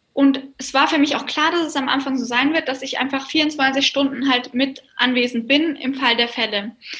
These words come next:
Das heißt, ich war immer telefonisch erreichbar für, also im Hotel, klar, hast du halt drei Schichten pro Tag, rund um die Uhr und sieben Tage die Woche. Und ich war halt einfach immer erreichbar.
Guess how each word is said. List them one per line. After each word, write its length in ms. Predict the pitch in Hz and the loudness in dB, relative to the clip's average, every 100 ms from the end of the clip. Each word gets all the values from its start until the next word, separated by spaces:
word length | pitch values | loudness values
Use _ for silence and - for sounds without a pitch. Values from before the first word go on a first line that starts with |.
| - - - _ _ - | -14 -16 -18 _ _ -16
Das 100 | - | -2
heißt, 260 | 269 285 277 | 2 2 0
ich 140 | - | -4
war 160 | 233 - | -4 0
immer 200 | 311 330 | 2 2
telefonisch 500 | 330 320 311 294 294 | 0 -2 0 0 -2
erreichbar 800 | - 240 269 269 - 233 240 | 0 2 2 0 0 0 0
für, 380 | 233 240 220 220 - - | 0 0 0 -2 -10 -8
also 260 | 240 240 226 | -6 -4 -2
im 140 | 254 | -2
Hotel, 300 | 254 262 254 | -2 0 0
klar, 260 | 254 277 285 | 2 2 2
hast 140 | 277 | 0
du 80 | 240 | -2
halt 160 | 247 247 | -4 -2
drei 160 | 233 | 0
Schichten 480 | 247 339 330 - 339 | 2 0 0 -4 -4
pro 100 | 320 | -2
Tag, 400 | 302 320 320 339 - - - - | -2 0 0 0 -8 -20 -12 0
rund 180 | 269 262 | 0 2
um 120 | 233 | 0
die 120 | 226 | 0
Uhr 180 | 294 349 | 2 2
und 100 | 262 | 2
sieben 200 | 262 262 | 2 2
Tage 240 | 269 247 247 | 0 -2 0
die 120 | 220 | -4
Woche. 240 | 220 - | -4 -8
Und 80 | 196 | -10
ich 100 | - | -6
war 100 | 202 | -4
halt 140 | 240 - | -4 -2
einfach 240 | 247 254 | -4 -4
immer 180 | 233 233 | -2 0
erreichbar. 600 | 240 208 220 - 208 208 | 0 0 0 -2 -10 -14